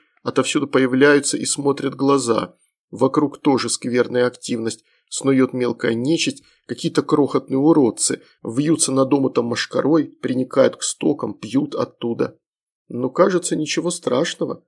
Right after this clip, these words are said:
протянула демоница. «Да, я тоже ожидал большего», согласился муж. «Яма с телами. Это же просто скотомогильник». «А руки откуда?» «Так», протянул Дегати, подходя к самому краю вместе со Снежком.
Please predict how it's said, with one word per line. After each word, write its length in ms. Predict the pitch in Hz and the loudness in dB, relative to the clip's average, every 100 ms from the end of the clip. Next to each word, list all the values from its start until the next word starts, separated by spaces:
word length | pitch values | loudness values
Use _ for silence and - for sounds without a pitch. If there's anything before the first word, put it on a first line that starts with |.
| _ | _
протянула 480 | - 120 135 123 113 | -6 -4 -2 -2 -2
демоница. 600 | 110 117 110 - - - _ _ _ _ | -2 -4 -4 -4 -10 -12 _ _ _ _
«Да, 400 | - 123 143 147 | -10 0 2 4
я 140 | 147 160 | 4 2
тоже 340 | 160 143 120 | 2 -2 0
ожидал 360 | 123 120 131 135 | 0 2 0 0
большего», 420 | 117 104 - 120 | -2 -6 -6 -8
согласился 680 | - 123 113 - 117 - 135 | -8 -4 -4 -4 -8 -6 -6
муж. 280 | 120 - _ _ | -8 -12 _ _
«Яма 380 | - 127 123 117 | -4 2 4 4
с 120 | 113 | -2
телами. 520 | - 131 120 - - _ - | -2 0 0 -2 -6 _ 0
Это 240 | 165 165 | 2 2
же 120 | 156 | 0
просто 340 | 160 160 156 147 | 0 0 0 -4
скотомогильник». 920 | - 147 147 147 131 - - 185 _ _ _ _ _ _ - | -2 -2 2 2 0 -4 -10 -12 _ _ _ _ _ _ -2
«А 160 | 131 | 0
руки 280 | 127 117 - | 0 -2 0
откуда?» 560 | 120 123 - 120 123 _ _ _ _ _ | 0 0 -8 -4 -4 _ _ _ _ _
«Так», 460 | 120 117 113 110 - | 2 4 4 0 -4
протянул 460 | 120 - 127 127 | -6 -2 -2 -2
Дегати, 360 | 135 131 131 - | 0 0 0 -2
подходя 420 | - 131 147 131 | -6 -4 -2 -2
к 60 | 131 | -2
самому 360 | 139 131 131 | -2 -2 -2
краю 320 | - 135 131 | 0 4 4
вместе 300 | 123 127 - | 2 -6 -6
со 160 | 135 131 | -8 -6
Снежком. 560 | - 139 - - 127 | -6 -8 -8 -6 -6